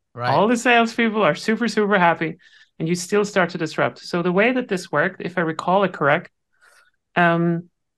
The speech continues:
Speaker 2: they had a product team set up at some point and said, like, "Okay, you're trying to do this different with a self-onboarding product.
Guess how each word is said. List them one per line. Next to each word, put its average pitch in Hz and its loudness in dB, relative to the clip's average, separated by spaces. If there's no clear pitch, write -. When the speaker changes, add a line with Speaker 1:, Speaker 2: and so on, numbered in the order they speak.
Speaker 2:
they 165 0
had 202 2
a 247 0
product 220 -2
team 156 -6
set 127 -8
up 131 -6
at 123 -12
some 180 -2
point 156 -4
and 143 -8
said, 147 -4
like, 139 -6
"Okay, 175 -4
you're 170 -4
trying 180 0
to 190 -6
do 180 -2
this 175 -6
different 143 -8
with 151 -4
a 151 -6
self-onboarding 156 -4
product. 127 -6